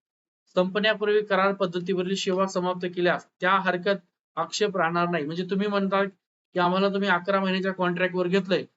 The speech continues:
आणि आता तुम्ही सहा महिने झाले की आम्हाला काढून टाकताय, तर तुम्हाला तशा कुठल्याही प्रकारे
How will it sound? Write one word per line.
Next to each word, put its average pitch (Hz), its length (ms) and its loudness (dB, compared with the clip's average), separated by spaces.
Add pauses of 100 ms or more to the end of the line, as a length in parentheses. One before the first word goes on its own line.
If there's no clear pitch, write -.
(180)
आणि 160 140 -2
आता 175 260 2
तुम्ही 196 220 -2
सहा 185 260 0
महिने 190 260 0
झाले 185 220 0
की 185 60 -2
आम्हाला 180 240 2
काढून 185 360 2
टाकताय, 165 400 -4
तर 151 40 -6
तुम्हाला 180 360 0 (120)
तशा 185 220 -4
कुठल्याही 180 540 -4
प्रकारे 180 360 -2